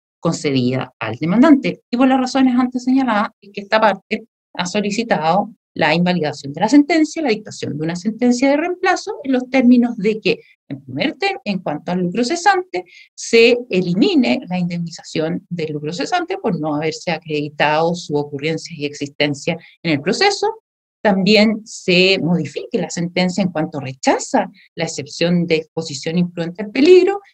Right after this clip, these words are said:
y, por tanto, como consecuencia de ello, también se disponga una rebaja sustancial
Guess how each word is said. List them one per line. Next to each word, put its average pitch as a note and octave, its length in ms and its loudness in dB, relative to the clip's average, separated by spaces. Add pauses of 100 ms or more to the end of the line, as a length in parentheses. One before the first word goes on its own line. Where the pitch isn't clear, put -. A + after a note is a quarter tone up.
(120)
y, D#4+ 80 -4
por F#4 160 -4
tanto, D4+ 320 2
como F3 200 0
consecuencia F3 600 -4
de F#4 100 2
ello, F4 260 -2
también F#3+ 640 -2 (100)
se - 120 -4
disponga F3 680 -2
una E3 300 -4
rebaja D#3+ 500 -4
sustancial C3+ 960 -6